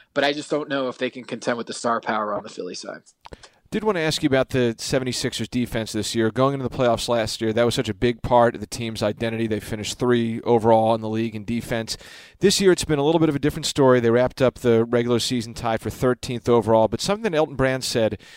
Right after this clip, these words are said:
Speaker 2: in his press conference before the regular season finale on Wednesday was that he felt that, um, defending the rim, where the Sixers are top five right now collectively,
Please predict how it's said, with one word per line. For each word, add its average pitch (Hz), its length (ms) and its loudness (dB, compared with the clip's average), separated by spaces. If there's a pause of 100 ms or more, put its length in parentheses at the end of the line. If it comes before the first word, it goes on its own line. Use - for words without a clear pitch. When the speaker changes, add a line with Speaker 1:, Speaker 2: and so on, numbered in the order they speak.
(260)
Speaker 2:
in 110 60 -8
his 110 100 -2
press 131 300 0
conference 120 360 -4
before 117 300 0
the 110 180 0
regular 117 360 0
season 117 240 -6
finale 117 400 -2
on 107 180 -2
Wednesday 117 340 -2
was 101 160 0
that 113 120 -6
he 160 120 -6
felt 131 380 0
that, 110 180 -2 (400)
um, 113 380 0 (260)
defending 165 460 -2
the 170 80 2
rim, 143 440 0
where 117 140 -4
the 110 80 -2
Sixers 120 380 -2
are 117 60 0
top 143 320 -4
five 127 340 0
right 123 180 0
now 120 200 -2
collectively, 117 680 -2